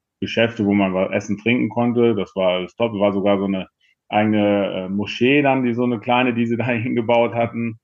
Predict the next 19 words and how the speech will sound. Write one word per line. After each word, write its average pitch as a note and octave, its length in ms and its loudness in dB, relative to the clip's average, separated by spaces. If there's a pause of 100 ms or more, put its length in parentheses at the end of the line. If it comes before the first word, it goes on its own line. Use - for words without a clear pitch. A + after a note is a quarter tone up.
(180)
wo A2 80 -6
dann A2 240 -2
der G#2 560 2 (380)
immer, G#2 760 -2
ja, F2+ 240 -6 (840)
das G2 260 -8
für G#2 240 -8
die, G#2 300 -2 (100)
für G#2 80 -6
die G#2 140 2
gemacht G#2+ 380 2
hat, A2+ 240 2
äh, G2+ 260 0
dass G2 120 -4
man G2+ 140 0
das G2 160 0
hörte. G#2+ 400 0
Und, F#2 380 -10
äh, F2+ 240 -6